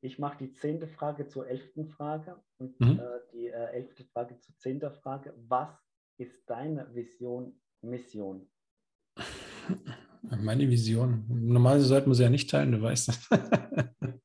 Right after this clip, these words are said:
Speaker 1: Ich bin, ich bin ein Freund von diesem, äh, von diesem, äh, Vision, Mission, weil die Vision ist was Größeres und die Mission ist was Kleineres in dem Sinne, ne? Die Mission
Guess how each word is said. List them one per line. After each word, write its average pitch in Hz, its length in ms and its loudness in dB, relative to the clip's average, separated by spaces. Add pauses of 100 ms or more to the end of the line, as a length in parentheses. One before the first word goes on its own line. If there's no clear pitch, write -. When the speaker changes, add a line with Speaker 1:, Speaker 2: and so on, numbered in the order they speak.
Speaker 1:
Ich 208 140 -6
bin, 226 180 -2
ich 214 480 -8
bin 240 180 4
ein 196 120 -2
Freund 202 460 4
von 170 240 -8
diesem, 160 360 -8
äh, 143 460 -2
von 151 160 -6
diesem, 147 340 -10
äh, 127 440 -4
Vision, 131 480 -12
Mission, 135 600 -8
weil 123 440 -6 (440)
die 123 120 -16
Vision 131 640 -10
ist - 180 -20
was 120 220 -12
Größeres 156 680 -8 (280)
und 131 140 -10
die 127 80 -8
Mission 127 440 -10
ist 120 120 -20
was 110 200 -12
Kleineres 160 720 -12 (680)
in 127 120 -6
dem 127 160 -6
Sinne, 160 380 -8 (200)
ne? 151 300 -10
Die 131 100 -8
Mission 139 720 -8